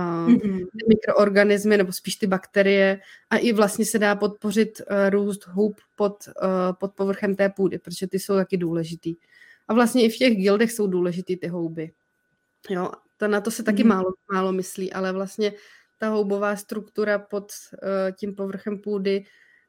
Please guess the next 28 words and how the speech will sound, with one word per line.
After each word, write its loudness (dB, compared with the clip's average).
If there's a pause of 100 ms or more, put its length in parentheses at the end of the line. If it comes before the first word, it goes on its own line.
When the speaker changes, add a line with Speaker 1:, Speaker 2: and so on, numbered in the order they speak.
(120)
Speaker 2:
tak, -4
eh, -4 (260)
funguje 2
jak 2
internet 2
a -4
ty -2
rostliny -2
prostě, -6
když -6
jsou -2
zapojený, 0
tak -4
jako 0
jim -2
to -2
tam -2
běhá. -4
<laughs> -10 (800)
Speaker 1:
A 2
přidáváš 2
ty, 2 (380)
jakoby 2
umělé 4
tu, -2
ty 0
mykorhizní 0
houby, 0